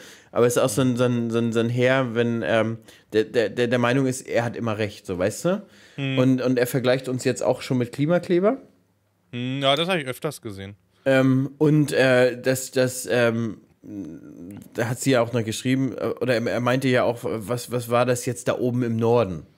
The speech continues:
Speaker 2: Mhm.
Speaker 1: Dann hat sie geschrieben, ja, das ist doch aber jetzt nicht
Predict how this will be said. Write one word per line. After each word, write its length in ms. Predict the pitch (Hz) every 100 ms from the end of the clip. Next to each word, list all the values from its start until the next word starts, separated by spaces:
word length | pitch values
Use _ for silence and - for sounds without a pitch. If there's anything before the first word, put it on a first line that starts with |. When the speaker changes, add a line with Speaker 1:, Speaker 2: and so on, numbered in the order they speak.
| _ _ _ _ _ _
Speaker 2:
Mhm. 320 | 117 120 120 - _ -
Speaker 1:
Dann 120 | 101
hat 100 | 104
sie 140 | 110
geschrieben, 320 | 117 117 123 101
ja, 220 | 110 117
das 160 | 104 104
ist 80 |
doch 60 | 117
aber 180 | 85 110
jetzt 260 | 110 107 -
nicht 280 | 113 -